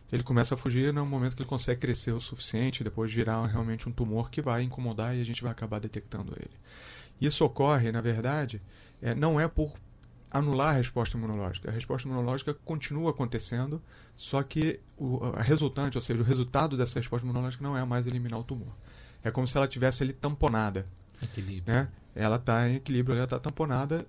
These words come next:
Speaker 1: e nesse equilíbrio o tumor continua crescendo. Esse foi o grande ganho de conceito, né, que a gente tem agora. A gente sabe que alguns tumores têm a resposta que continua lá, mas tá silenciada, e outros tumores onde a resposta não tá acontecendo.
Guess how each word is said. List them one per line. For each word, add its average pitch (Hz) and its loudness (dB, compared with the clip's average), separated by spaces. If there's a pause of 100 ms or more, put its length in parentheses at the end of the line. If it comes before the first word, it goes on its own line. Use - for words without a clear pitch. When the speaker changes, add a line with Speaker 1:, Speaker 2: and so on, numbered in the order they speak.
Speaker 1:
e 151 0
nesse 139 2
equilíbrio 143 2
o 170 -2
tumor 156 0
continua 143 -6
crescendo. 120 -6 (420)
Esse 165 6
foi 180 4
o 165 6
grande 165 0
ganho 143 2
de 135 -2
conceito, 131 0 (100)
né, 120 2
que 123 -2
a - 2
gente 120 -2
tem 127 0
agora. 110 2
A 101 0
gente 104 -4
sabe 131 2
que 143 2
alguns 143 0
tumores 127 0
têm 143 -2
a 151 2
resposta 127 -2
que 123 -10
continua 139 -2
lá, 117 0 (340)
mas 110 -6
tá 123 2
silenciada, 143 0
e 175 0
outros 160 -2
tumores 156 -4
onde 160 0
a 160 6
resposta 143 -2
não 135 -2
tá 131 -6
acontecendo. 123 -6